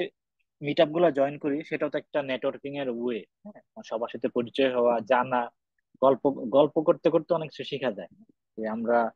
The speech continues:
expert ভাইদের সাথে যদি দুই মিনিট কথা বলি, এর মধ্যে অনেক কিছু শেখা যায়, হ্যাঁ? ভাইরা যা বলে, এর মধ্যে আমরা কি করতে পারি, Idea পাইতে পারি,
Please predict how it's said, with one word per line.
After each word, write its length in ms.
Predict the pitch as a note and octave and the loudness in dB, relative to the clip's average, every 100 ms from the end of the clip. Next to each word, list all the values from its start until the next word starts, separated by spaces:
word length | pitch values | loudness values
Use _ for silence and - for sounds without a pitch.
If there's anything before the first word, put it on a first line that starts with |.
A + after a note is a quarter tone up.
| _ _ _ _ - | _ _ _ _ -6
expert 400 | B2+ - C#3+ C#3 | -6 0 2 2
ভাইদের 220 | C3+ C3+ | 0 -2
সাথে 180 | C3+ C#3 | -2 -2
যদি 200 | C#3 C3+ | -2 0
দুই 160 | B2 | 0
মিনিট 200 | C#3+ C#3 - | 0 -2 -2
কথা 220 | C#3+ D#3 | -2 0
বলি, 340 | D3 C3+ E3+ B3 _ | 0 2 0 -4 _
এর 140 | B2+ | -4
মধ্যে 200 | C#3+ D3 | -2 0
অনেক 160 | C#3+ C3 | 0 -2
কিছু 180 | - A#2+ | -8 -10
শেখা 300 | - B2 A2+ | -8 -8 -8
যায়, 200 | - - | -10 -14
হ্যাঁ? 140 | F#3+ G3 _ _ _ _ - | -16 -18 _ _ _ _ -10
ভাইরা 580 | G#2+ B2 - _ - C3+ | 0 0 0 _ 2 4
যা 180 | C3 B2 | 6 6
বলে, 380 | C#3 C#3+ C#3 D3 _ _ | 6 6 4 0 _ _
এর 220 | C3 C3 B2+ | -14 -12 -10
মধ্যে 240 | C#3+ D3 | -8 -6
আমরা 220 | D3+ D3 | -6 -6
কি 140 | D#3 C#3 | -8 -6
করতে 240 | D3+ - | -6 -6
পারি, 160 | D#3+ G3 | -4 -2
Idea 320 | B2 B2 C#3+ | -2 0 0
পাইতে 260 | C3+ C3+ C#3 | 0 -4 -4
পারি, 220 | C#3+ C3+ | -2 -2